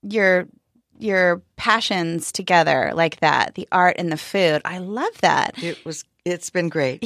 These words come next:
Speaker 1: Yeah.
Speaker 2: And, um, when I was working for the magazine, I, uh, was in the park setting up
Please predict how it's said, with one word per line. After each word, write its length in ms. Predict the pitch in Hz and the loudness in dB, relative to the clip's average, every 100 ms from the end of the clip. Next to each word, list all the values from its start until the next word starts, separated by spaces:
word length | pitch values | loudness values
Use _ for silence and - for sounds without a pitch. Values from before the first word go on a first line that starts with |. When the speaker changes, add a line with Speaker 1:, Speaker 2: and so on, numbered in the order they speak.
| 226 | -6
Speaker 1:
Yeah. 540 | 277 - 403 160 156 160 | -4 0 4 6 6 4
Speaker 2:
And, 280 | 156 147 - - | 0 -2 -8 -6
um, 420 | 156 143 139 135 - _ _ | -2 -2 -2 -6 -12 _ _
when 160 | 165 165 | 4 6
I 160 | 156 156 | 6 6
was 200 | 156 143 | 4 2
working 360 | 160 165 165 | -2 0 0
for 280 | 151 160 147 | 0 2 2
the 100 | 139 | 4
magazine, 760 | 139 185 214 160 143 131 147 151 _ _ _ _ _ _ 147 | 4 2 2 0 2 2 0 -4 _ _ _ _ _ _ -4
I, 460 | 143 143 143 143 | 0 2 4 2
uh, 260 | 143 135 131 - 135 | 2 0 -2 -6 -2
was 320 | 143 139 - _ _ - | 0 0 -2 _ _ 2
in 160 | 160 | 4
the 80 | 160 | 4
park 320 | - 143 151 | 2 0 2
setting 360 | - 151 147 139 | 2 4 4 4
up 200 | 139 | 0